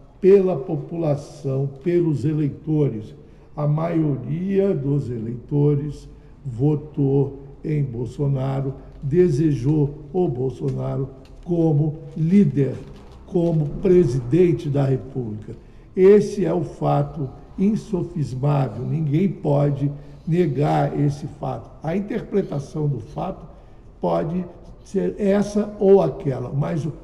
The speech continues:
o fato irremovível, irrefutável,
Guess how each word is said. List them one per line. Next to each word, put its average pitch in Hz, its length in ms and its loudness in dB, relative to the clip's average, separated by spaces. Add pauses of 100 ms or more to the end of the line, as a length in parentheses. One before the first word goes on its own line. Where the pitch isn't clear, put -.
(140)
o 190 100 -4
fato 180 560 -4 (720)
irremovível, 151 1300 2 (160)
irrefutável, 151 1200 2